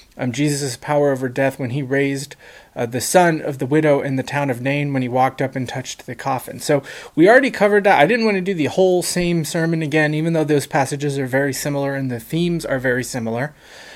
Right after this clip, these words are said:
Um, and so I went a different direction. The second direction is what we did do, which was God's sovereignty and timing. And,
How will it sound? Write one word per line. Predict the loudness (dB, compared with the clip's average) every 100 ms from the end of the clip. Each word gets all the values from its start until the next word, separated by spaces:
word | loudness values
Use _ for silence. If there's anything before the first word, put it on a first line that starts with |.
| -10
Um, | -2 -2 -2 -6
and | -4 2
so | 4
I | 6
went | 4 2
a | 2
different | 2 2 2
direction. | 0 0 0 -2 -6
The | -4
second | 4 4 4 2
direction | 2 2 0 -4
is | -2
what | -4
we | -2
did | 0 0
do, | 0 -2
which | -2 -4 -4
was | -6
God's | -2 0 0 -4
sovereignty | 0 2 2 0 -4 -8 -8
and | -10 -10
timing. | -4 -2 -2 -2 -6 -8
And, | -10 -12